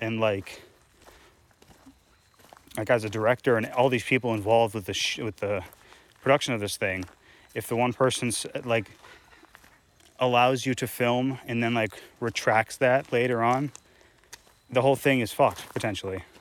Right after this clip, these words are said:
Especially if it's, like, the main person. But, uh, from what I've heard,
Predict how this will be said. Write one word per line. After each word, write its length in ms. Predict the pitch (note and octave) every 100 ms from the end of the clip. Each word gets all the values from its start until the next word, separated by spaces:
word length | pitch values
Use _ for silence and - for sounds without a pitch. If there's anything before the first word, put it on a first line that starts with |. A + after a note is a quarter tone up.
| - _ _ _ _ - - - _ _
Especially 220 | - B2
if 60 | C3
it's, 100 | A#2
like, 100 | A2+
the 60 |
main 220 | G#2+ G#2+ G2+
person. 420 | A2+ G#2+ F#2+ F2+ - _ _ _ - - _ _ _ _ _ _ - _ _ _ _ _ - - - _ _ _ _ _ - -
But, 360 | G#2+ G#2+ G#2+ G#2+
uh, 240 | A2 G#2+ F#2+ - _ _ _ - - _ _ _ _ -
from 220 | - C3
what 120 | C3+
I've 180 | C#3+ C3
heard, 420 | C3+ A#2+ C#3 C#3